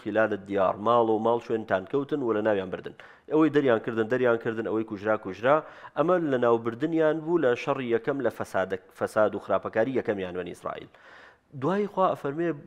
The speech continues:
ڕوو ئەکاتە بەنی ئیسرائیل: «ثم رددنا لكم الكرة عليهم.» فەرمێ: «ئەی بەنی ئیسرائیل، جاری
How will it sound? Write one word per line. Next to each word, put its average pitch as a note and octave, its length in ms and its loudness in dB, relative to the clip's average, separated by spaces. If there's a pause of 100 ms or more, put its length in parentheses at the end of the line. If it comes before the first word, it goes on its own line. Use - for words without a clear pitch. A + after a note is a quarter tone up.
(140)
ڕوو C#3+ 140 -2
ئەکاتە B2 320 0
بەنی F#2 160 -2
ئیسرائیل: G2 360 -2 (440)
«ثم C#3+ 300 -2
رددنا G#2 600 0
لكم A2 340 -8
الكرة D3+ 500 -6
عليهم.» G2 460 -2 (380)
فەرمێ: D3 220 0 (100)
«ئەی A#2 720 -2
بەنی G2 180 -2
ئیسرائیل، A2+ 420 -4 (480)
جاری D3+ 440 0